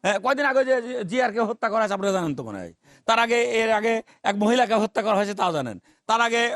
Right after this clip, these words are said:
খালেক মেম্বারের এক ভাগ্নিকে হত্যা করা হয়েছে, সেটা জানেন। তার আগে আরেকটা সে-, পুরুষ মানুষকে হত্যা করা হয়েছে, তাও জানেন। ওই যে ই পাড়ার, ওই যে ফকির পাড়ার,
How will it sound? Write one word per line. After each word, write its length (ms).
খালেক 240
মেম্বারের 280
এক 100
ভাগ্নিকে 380
হত্যা 280
করা 180
হয়েছে, 220
সেটা 180
জানেন। 300
তার 140
আগে 120
আরেকটা 380
সে-, 200
পুরুষ 260
মানুষকে 320
হত্যা 260
করা 180
হয়েছে, 160
তাও 220
জানেন। 300
ওই 100
যে 260
ই 240
পাড়ার, 320
ওই 80
যে 260
ফকির 220
পাড়ার, 240